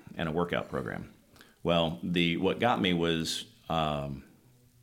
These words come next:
the pitch of that sales program was, "Do you wanna be extremely strong? Do you wanna have the blood work of an athlete? And do you wanna drop about minimum of twenty pounds?" I was like, "Check, check,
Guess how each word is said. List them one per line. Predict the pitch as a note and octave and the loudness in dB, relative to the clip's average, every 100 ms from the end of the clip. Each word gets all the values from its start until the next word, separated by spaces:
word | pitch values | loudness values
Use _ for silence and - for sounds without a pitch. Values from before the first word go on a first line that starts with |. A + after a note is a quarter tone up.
| _ | _
the | - | -8
pitch | - A#2+ - - | 0 0 0 -2
of | F2 D#2 | -2 0
that | E2 - | -2 -2
sales | - C3+ - | 0 0 2
program | F#2 E2 D#2 E2 | 2 2 0 0
was, | D#2+ D2+ - | -2 -4 -8
"Do | C#2 | -4
you | D#2 | -2
wanna | D#2+ E2 | -2 -2
be | D#2+ D#2 | -2 -4
extremely | D2+ - D#2+ E2 | -4 -4 -2 -2
strong? | - D2+ B1 E2+ G#2+ - - - - - - - | -4 -4 -4 -4 -6 -12 -20 -20 -20 -20 -20 -10
Do | D#2 | -4
you | E2+ | -2
wanna | D#2+ | -2
have | C#2+ D#2+ D2 | -2 -2 -2
the | |
blood | D#2 D#2 D#2+ | -2 -2 -2
work | D#2+ F#2 | -4 -2
of | E2 | -2
an | D#2 | 0
athlete? | D2+ D2 D#2+ E2 - - _ _ - - - _ | -2 -2 -2 -4 -6 -14 _ _ -20 -20 -20 _
And | E2+ E2+ D#2+ D2+ - | -4 -2 -2 -4 -4
do | |
you | F2 | -4
wanna | D#2+ D#2 | -2 -4
drop | C#2+ D2+ D2 | -4 -4 -4
about | E2 D#2 D2 - - - - _ _ - - - - - | -4 -4 -4 -8 -20 -20 -20 _ _ -20 -20 -18 -14 -2
minimum | F2+ F#2 F2 E2+ | 0 2 2 0
of | E2+ | -2
twenty | - E2+ | -4 -4
pounds?" | - A#2+ G#2 D2 | -4 -4 -2 -2
I | - | -4
was | F2 | 0
like, | F2+ - - | 0 -2 -10
"Check, | - A2 B2+ - - - _ _ | -2 0 0 -2 -18 -20 _ _
check, | - C#3 E3+ | 0 0 0